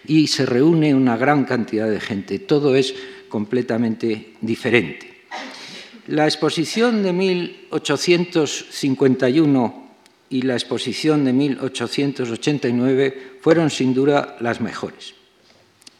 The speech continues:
La exposición del ochenta y nueve puede considerarse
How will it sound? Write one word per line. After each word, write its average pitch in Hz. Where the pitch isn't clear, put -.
La 135
exposición 143
del 190
ochenta 170
y -
nueve 165
puede 156
considerarse 127